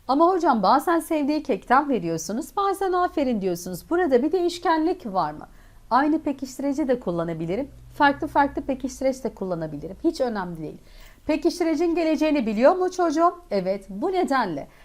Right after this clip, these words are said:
her elini yüzünü yıkadıktan sonra ben onu pekiştiriyorsam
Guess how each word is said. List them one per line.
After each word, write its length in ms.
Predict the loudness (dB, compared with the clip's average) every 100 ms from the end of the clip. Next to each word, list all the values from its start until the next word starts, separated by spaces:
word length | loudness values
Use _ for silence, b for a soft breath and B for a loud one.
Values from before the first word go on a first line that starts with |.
| b
her 400 | -6 2 4 4
elini 320 | 2 2 2
yüzünü 380 | 2 2 2 0
yıkadıktan 720 | 0 2 2 2 -2 0 0
sonra 380 | 0 0 0 0 4
ben 300 | 6 6 2 -4
onu 280 | -2 -2 -2
pekiştiriyorsam 960 | -6 -6 -12 -10 -4 -4 -4 -6 -8